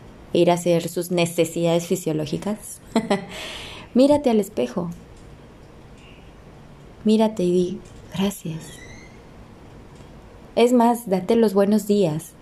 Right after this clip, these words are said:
y sonríete. Y admira lo hermoso que eres. Quisiera seguir hablando porque estoy muy inspirada esta mañana. Pero lo que más me inspira eres tú.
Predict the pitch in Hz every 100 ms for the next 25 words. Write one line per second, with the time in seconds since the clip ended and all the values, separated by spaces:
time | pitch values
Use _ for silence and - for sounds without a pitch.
0 | - - 175 175 170 170 185 185 170 -
1 | 156 - - - - - - - - -
2 | - - - - 196 185 190 196 220 226
3 | 226 - - - - - 185 180 185 202
4 | 202 190 180 165 156 165 - - - -
5 | - - - - - - - - - -
6 | - - - - - - - - - -
7 | - - - - - - - - - -
8 | - 208 208 214 214 202 196 196 196 196
9 | 208 196 190 185 - 185 185 190 190 -
10 | 190 180 185 185 185 175 175 170 165 185
11 | - - - - - - - - - -
12 | - - - - - - - 233 220 208
13 | 208 208 214 220 233 220 - 214 202 190
14 | 190 - 190